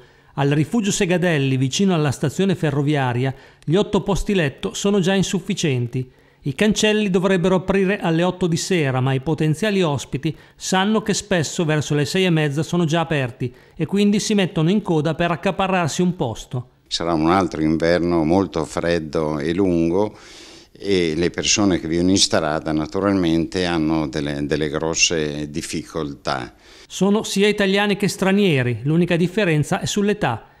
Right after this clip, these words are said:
Speaker 1: Gli italiani sono più o meno intorno ai quarantacinque anni, gli stranieri sui trenta. Adesso ci sono anche molti lavoratori della logistica che, in attesa di percepire il primo stipendio, cercano un posto dove dormire, e poi persone con problemi di salute.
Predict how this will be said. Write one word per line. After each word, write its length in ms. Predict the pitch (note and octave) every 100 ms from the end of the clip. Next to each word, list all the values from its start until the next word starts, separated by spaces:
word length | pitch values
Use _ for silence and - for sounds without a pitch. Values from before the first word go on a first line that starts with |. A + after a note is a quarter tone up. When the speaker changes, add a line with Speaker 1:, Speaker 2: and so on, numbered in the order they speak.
| _
Speaker 1:
Gli 140 | - C#3
italiani 560 | C#3 C#3+ F3 G#3 A3+ -
sono 320 | - F3 E3+
più 160 | F3+
o 60 | E3+
meno 180 | F#3 F#3+
intorno 360 | F3+ F#3 F#3
ai 60 | F3
quarantacinque 720 | F3 E3 D#3 D#3+ E3+ D#3+ E3+
anni, 360 | C#3 B2 A#2+ B2
gli 180 | C#3+
stranieri 560 | - G3+ G3 D#3+ D3 D3+
sui 220 | - E3+
trenta. 540 | F3 C3 A#2+ A2+ B2 A#2+ _ _ _
Adesso 520 | - F#3+ F3 D3 - D#3+
ci 100 | E3
sono 240 | F#3 F3+
anche 220 | F#3 F3+
molti 280 | F3+ A3 G#3+
lavoratori 560 | F#3+ F3+ F3+ F3 G3 F#3
della 240 | F3 F3
logistica 680 | F3+ D#3+ D#3 - C#3+ D3+ C#3+ - _
che, 120 | D3+
in 140 | C#3
attesa 380 | D3 - A3 F#3
di 140 | F#3+ F3
percepire 600 | F3+ - F#3 F#3+ E3+ C3+
il 100 | C3
primo 260 | D#3+ E3
stipendio, 580 | C#3 G#3 D3 B2+ B2+ C#3+ - -
cercano 420 | - F#3+ G3 A3
un 120 | A3 A3
posto 300 | F#3+ D#3 F#3+
dove 200 | G3+ F#3+
dormire, 560 | G#3 F3+ C3 A#2 A#2+ - _ _
e 120 | F#3
poi 340 | F#3+ D3+ F3+
persone 500 | F3+ F#3+ E3+ - F#3+
con 220 | G3 G3 G3
problemi 360 | G3+ F#3 F3+
di 100 | F#3
salute. 560 | F#3 G3 D3 A#2+ B2